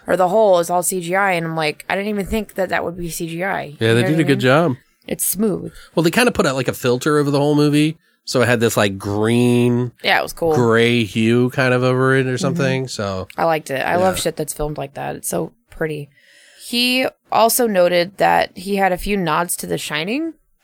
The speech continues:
Speaker 2: Oh, okay.
Speaker 1: in the movie, which the only thing that I could attribute back to it
Speaker 2: The red rum thing?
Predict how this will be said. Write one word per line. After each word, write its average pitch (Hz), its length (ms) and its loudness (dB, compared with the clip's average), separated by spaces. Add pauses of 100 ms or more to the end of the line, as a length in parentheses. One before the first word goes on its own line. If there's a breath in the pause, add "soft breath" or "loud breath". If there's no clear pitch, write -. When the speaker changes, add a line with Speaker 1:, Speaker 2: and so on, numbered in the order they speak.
(160)
Speaker 2:
Oh, 131 360 -2
okay. 98 400 -2
Speaker 1:
in 254 120 -2
the 277 60 0
movie, 285 360 -2
which 220 380 -2 (560)
the 208 160 -2
only 233 260 2
thing 240 300 -2
that 214 220 0
I 175 220 0
could 220 220 -4
attribute 220 520 -6
back 208 260 -4
to 233 160 -4
it 240 220 0 (320)
Speaker 2:
The 107 100 -2
red 95 300 2
rum 98 260 2
thing? 98 360 0